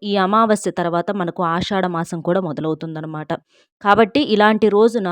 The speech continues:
మనకి ఇది కొన్ని సంవత్సరాల తర్వాత వస్తుంది కాబట్టి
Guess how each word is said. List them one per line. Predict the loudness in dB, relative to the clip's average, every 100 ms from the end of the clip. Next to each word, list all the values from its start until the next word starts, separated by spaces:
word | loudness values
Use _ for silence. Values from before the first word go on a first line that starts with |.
| -2 -2
మనకి | -4 -4 -2 -4
ఇది | -4 -4
కొన్ని | -4 -4
సంవత్సరాల | -6 -8 -6 -2 0
తర్వాత | -2 -4 -4 -6
వస్తుంది | -6 -8 -8 -14 -12 -8
కాబట్టి | -6 -6 -8